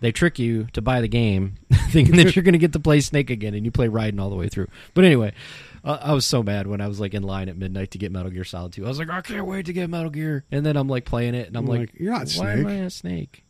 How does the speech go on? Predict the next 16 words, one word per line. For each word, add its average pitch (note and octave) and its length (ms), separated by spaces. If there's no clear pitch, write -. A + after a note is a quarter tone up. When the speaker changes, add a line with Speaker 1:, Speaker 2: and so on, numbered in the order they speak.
Speaker 2:
Yeah. F2+ 240
Speaker 1:
But D3+ 140
Snake C4 260
shows D#3+ 240
up B3+ 180
in C#3+ 80
Metal A#2 200
Gear G#2 160
two, A#2 340
but F3 300
he C3+ 180
introduces C#3+ 500
himself A#2+ 500
as A2 200
Iroquois A2+ 420
Pliskin. G2 500